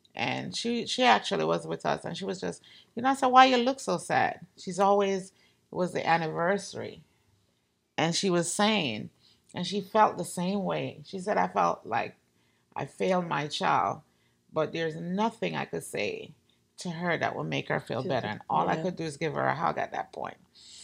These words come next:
Speaker 1: And then I, I went to my room and I saw her for my next class. And I said to her, and I'm gonna say this to you, it is not. It has nothing to do with you.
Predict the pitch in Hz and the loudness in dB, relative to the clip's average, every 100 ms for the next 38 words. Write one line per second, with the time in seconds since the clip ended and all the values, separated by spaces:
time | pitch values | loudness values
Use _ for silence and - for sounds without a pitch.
0 | - - _ - 170 185 208 220 180 - | -20 -20 _ -4 -2 6 6 6 4 2
1 | - 139 165 180 202 202 196 190 202 190 | 0 0 2 -2 -2 2 2 2 0 -2
2 | 160 151 - 190 190 185 175 - 175 165 | -4 -4 0 0 2 2 0 -2 -4 -2
3 | 156 160 - - 117 - - - _ - | -2 -6 -6 0 4 4 2 -6 _ -20
4 | - - 170 170 175 202 202 190 156 143 | -14 -6 -2 -2 2 2 2 0 0 0
5 | 156 160 160 - 190 190 165 - 139 - | -2 -4 -4 -2 0 0 -4 -8 -10 -10
6 | - _ _ _ _ 151 156 - 147 143 | -14 _ _ _ _ -6 -6 -6 -8 -6
7 | 151 139 - - _ _ _ _ - 185 | -4 -4 -6 -14 _ _ _ _ -2 0
8 | 143 139 151 185 214 208 180 147 165 165 | 0 -2 -4 -2 -2 -2 -8 -8 -6 -4
9 | 151 - - | -6 -10 -18